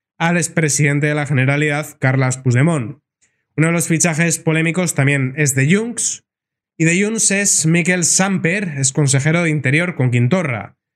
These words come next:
¿Por qué uno de Junts cuando el pacto es con Esquerra? Muy sencillo, porque aunque Puigdemont haga el teatrillo de que está en contra de este nuevo gobierno,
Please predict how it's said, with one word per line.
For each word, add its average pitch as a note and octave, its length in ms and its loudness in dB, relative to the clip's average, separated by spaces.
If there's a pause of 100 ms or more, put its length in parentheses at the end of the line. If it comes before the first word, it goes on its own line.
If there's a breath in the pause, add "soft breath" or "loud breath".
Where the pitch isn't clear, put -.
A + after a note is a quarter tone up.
(160)
¿Por D#3 180 0
qué G3 100 0
uno G#3 140 -2
de F#3+ 180 0
Junts G3 300 -2
cuando D3+ 220 0
el D3 60 -2
pacto E3 260 -2
es D3+ 80 0
con D#3+ 160 0
Esquerra? D3 460 0
Muy C#3 160 2
sencillo, D#3 480 2
porque B2+ 300 0
aunque B2 360 2
Puigdemont B2 480 2
haga C#3+ 300 -2
el C3 200 -4
teatrillo C3+ 600 0
de A2 100 -2
que A2 60 -2
está A#2 180 -2
en B2+ 100 0
contra C3+ 360 0
de C3 60 0
este C3 200 0
nuevo C3 240 2
gobierno, C3+ 640 -2